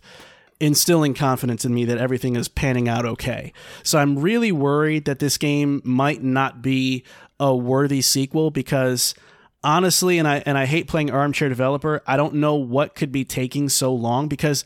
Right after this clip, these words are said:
this game was in, like, the preview rotation for a lot of major outlets for a time. Like, "Oh, you know, we got our hands on this game and it was really good, blah, blah, blah." And then it just kind of vanished. And it's like, all right, that's hardly ever a great sign. So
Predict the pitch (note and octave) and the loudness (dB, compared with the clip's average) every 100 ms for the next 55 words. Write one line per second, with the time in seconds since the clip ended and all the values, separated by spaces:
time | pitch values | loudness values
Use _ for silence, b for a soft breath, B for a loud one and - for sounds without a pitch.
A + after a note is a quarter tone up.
0 | B B - F#3+ - B3+ B3 G#3 G3+ F3+ | B B -2 0 2 2 2 2 2 2
1 | E3+ D#3 D3 E3+ F3 D#3+ B2 A#2 C3+ A#2 | 0 0 -2 -2 0 0 0 0 -2 -2
2 | - A#2 C#3 B2+ C#3+ C#3+ C#3+ B2+ B2+ C3 | -2 -2 -2 0 0 2 0 0 0 -2
3 | C3 A2+ - A#2 A2 A#2 A2 A#2 A#2 D3+ | -2 -6 -4 -4 -4 -4 -4 -6 -4 0
4 | G3+ F3+ D#3+ D#3 C#3+ A#2+ B2 B2 A#2 E3+ | 2 2 2 0 0 -2 -2 -2 0 0
5 | F3 E3+ - E3+ E3+ E3 A#2+ A#2 B2 A2+ | 2 -2 -2 0 0 0 -2 -6 -8 -8
6 | A2 F3+ F#3 F3+ E3+ D#3 B2+ A2+ C#3+ E3 | -6 -2 0 2 0 -2 -4 -2 0 -2
7 | D#3+ B B B - D#3+ G#3 A#3+ A3+ - | -2 B B B -2 2 2 2 0 2
8 | A3 E3+ A#2+ C#3+ C#3+ A2 - - C#3 C#3 | 2 2 2 0 0 -4 -6 -4 -2 0
9 | D3 C3+ C3 A2+ F2+ C#2+ B B B - | -2 0 0 0 -4 -14 B B B 0
10 | D#3+ F3 - - _ _ _ _ - - | 0 2 -2 -6 _ _ _ _ -8 0
11 | F3+ F#3 E3 D#3 D3 C#3 C3 B2 B2+ A#2 | 2 2 2 2 2 2 2 2 0 0
12 | B2+ A2 A2 - - C#3 B2 | -4 -6 -8 -2 2 2 2